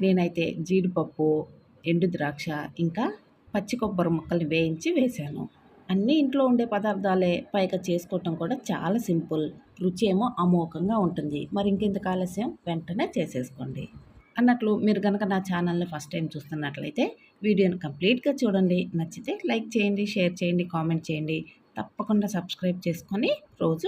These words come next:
ఫాలో అవ్వండి. అంతే, ఇంక స్టవ్ ఆఫ్ చేసుకుంటే వేడి వేడి పాయసం రెడీ. ఇది వేడి వేడిగా ఎంత బాగుంటుందో, చల్లారాక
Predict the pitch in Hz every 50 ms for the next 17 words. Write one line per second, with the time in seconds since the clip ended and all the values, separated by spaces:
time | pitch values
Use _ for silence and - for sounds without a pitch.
0 | 494 - - - 196 165 147 143 139 135 - 135 131 131 135 156 - - - -
1 | - - - - 254 269 262 247 247 240 247 - - 196 180 175 170 - - 160
2 | 156 170 165 170 170 - - 160 143 - - - 156 151 143 208 269 427 - -
3 | - _ _ - 196 196 185 - 160 151 165 165 170 170 165 165 151 156 151 -
4 | - 240 359 415 320 247 240 214 208 208 208 208 208 - - - - - - _
5 | _ _ - - 214 180 196 185 - 190 190 190 190 185 196 190 202 220 254 247
6 | 262 254 208 180 185 180 185 190 180 175 170 165 170 185 214 208 214 202 190 170
7 | 160 160 160 165 175 - - - - - - - - - - 180 175 185 202 208
8 | 202 196 170 - - 165